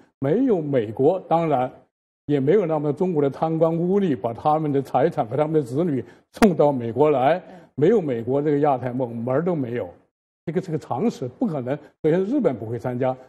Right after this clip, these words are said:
日本不参加，要什么亚太啊？所有东南亚国家都不会参加。这个要面对这个基本的现实，不要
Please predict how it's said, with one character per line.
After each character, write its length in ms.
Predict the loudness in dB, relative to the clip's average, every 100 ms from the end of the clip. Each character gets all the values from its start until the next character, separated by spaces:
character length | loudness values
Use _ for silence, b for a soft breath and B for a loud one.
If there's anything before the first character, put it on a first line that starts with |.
| B
日 160 | -4 0
本 160 | 0
不 80 | 0
参 160 | -2 0
加， 80 | 0
要 160 | 0
什 100 | -2
么 80 | -2
亚 200 | -2 -2
太 300 | -2 0 0
啊？ 80 | -4 -14 _ _ _ _ 0
所 180 | 2
有 100 | 2
东 160 | 0 0
南 140 | 0
亚 60 | 2
国 120 | 2
家 120 | 4
都 260 | 4 4 2
不 160 | 0 -8
会 160 | -8
参 180 | -10 -10
加。 200 | -8 -10 -10 b _ _
这 100 | 2
个 100 | 4
要 140 | 2 2
面 200 | 0 -2
对 100 | -2
这 80 |
个 80 | -2
基 260 | -2 0 0
本 160 | -2 -6
的 80 |
现 300 | -10 -6 -4
实， 120 | -4 -6
不 260 | -4 2
要 160 | 2